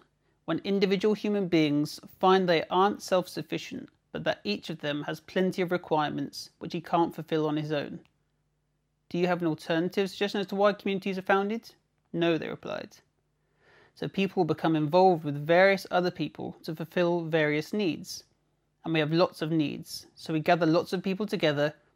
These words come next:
get them to live in a single district as our associates and assistants. And then we call this living together a community. And people trade goods with one another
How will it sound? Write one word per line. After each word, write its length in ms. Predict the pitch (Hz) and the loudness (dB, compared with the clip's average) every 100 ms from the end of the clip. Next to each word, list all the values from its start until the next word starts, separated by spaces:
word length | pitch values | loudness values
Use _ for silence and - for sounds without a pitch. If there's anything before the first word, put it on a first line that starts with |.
| _ _ _ - | _ _ _ 0
get 180 | 185 160 | 2 2
them 100 | 180 | 0
to 100 | 175 | 0
live 160 | 175 165 | 0 0
in 80 | |
a 40 | 151 | -4
single 360 | - 190 185 | -2 0 0
district 500 | 175 170 - 170 - | 0 -4 -4 -6 -4
as 140 | 185 180 | 0 4
our 120 | 170 170 | 4 2
associates 760 | 160 - 180 175 170 180 - | -6 0 0 0 -2 -4 -4
and 120 | 202 | -4
assistants. 640 | 185 - - - - - - _ _ | -4 -8 -14 -12 -12 -14 -18 _ _
And 420 | - _ _ - 165 | -20 _ _ -4 2
then 100 | 170 | 4
we 100 | 156 | 4
call 240 | - 170 | 4 2
this 160 | 170 - | 2 2
living 240 | 165 160 | 2 2
together 340 | 151 143 143 | 2 0 2
a 60 | 147 | 0
community. 640 | - 190 196 156 123 143 - _ _ _ _ _ _ _ _ _ _ _ | 0 0 2 0 -4 -10 -14 _ _ _ _ _ _ _ _ _ _ _
And 100 | 165 | -2
people 240 | 185 165 156 | 0 0 -2
trade 400 | - 185 214 175 | 4 4 4 4
goods 240 | 180 151 | 2 4
with 140 | 151 | 0
one 160 | 143 143 | 0 0
another 400 | 143 139 - - | -2 -4 -6 -8